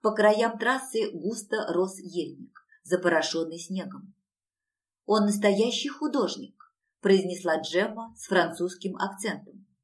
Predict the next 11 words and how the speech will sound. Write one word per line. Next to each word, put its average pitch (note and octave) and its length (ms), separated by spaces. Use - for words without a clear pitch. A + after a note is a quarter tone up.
Следующий G#3 600
снимок, - 560
в F#3 100
отличие F#3 540
от F3 80
других, - 560
не A#3+ 220
был D3+ 260
сосредоточен F3 800
на F#3 100
природе. F#3 540